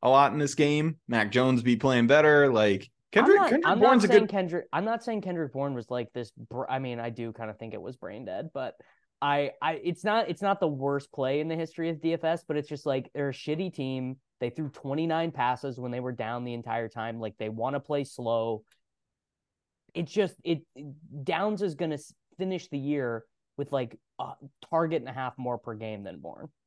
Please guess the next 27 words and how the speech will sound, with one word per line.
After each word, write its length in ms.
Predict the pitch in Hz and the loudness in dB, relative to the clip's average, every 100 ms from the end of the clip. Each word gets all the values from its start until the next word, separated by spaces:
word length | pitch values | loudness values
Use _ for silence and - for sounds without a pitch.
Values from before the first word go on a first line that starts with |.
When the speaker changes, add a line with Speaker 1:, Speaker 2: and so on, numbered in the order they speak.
| _ _ | _ _
Speaker 1:
Well, 120 | 135 | 4
I, 400 | 147 135 147 147 | 6 6 6 6
I 40 | 165 | 6
don't, 220 | 170 170 | 6 4
I 80 | 175 | 4
don't 100 | 185 | 6
know 80 | |
if 120 | 160 139 | 4 4
you 80 | |
saw 260 | 120 131 120 | 4 6 6
this, 180 | 113 101 | 4 4
but 280 | 120 113 107 | 4 4 2
Juju 360 | 120 117 120 | 2 4 2
Smith-Schuster 1200 | 104 - 127 113 - - 120 107 - 104 95 101 - | 0 0 0 0 -4 -2 2 2 2 2 2 -2 -2
caught 200 | 110 104 | 2 2
a 40 | |
touchdown. 640 | 95 104 92 - 98 92 - | 2 0 2 0 2 0 0
I 280 | 107 104 101 | 2 4 4
feel 280 | 98 113 104 | 2 4 4
very 260 | 98 95 | 4 2
confident 460 | 92 95 87 95 87 | 2 0 0 -2 -2
that 120 | 95 | 0
would 100 | 95 | 0
have 100 | 92 | -2
been 140 | 98 104 | -4 -4
Kendrick 340 | 104 107 104 | -4 -4 -4
Bourne's. 420 | - 123 135 - | -6 -4 -6 -8